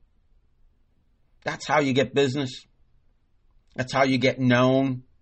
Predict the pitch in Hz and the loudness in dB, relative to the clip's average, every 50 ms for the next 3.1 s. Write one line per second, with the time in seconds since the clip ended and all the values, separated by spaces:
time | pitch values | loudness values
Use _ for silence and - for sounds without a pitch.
0 | _ _ _ _ _ _ _ _ _ _ _ _ _ _ _ _ _ _ _ _ | _ _ _ _ _ _ _ _ _ _ _ _ _ _ _ _ _ _ _ _
1 | _ _ - 123 120 - - 127 127 135 139 139 135 123 - - _ _ _ _ | _ _ -8 -8 -8 -4 -2 0 4 4 4 4 4 2 -2 -6 _ _ _ _
2 | - 110 113 135 147 160 156 151 147 131 123 - - 117 135 143 147 135 143 139 | -6 0 2 4 4 4 2 0 -2 -4 -8 -6 -2 0 0 2 2 2 0 0
3 | 127 127 | -2 -4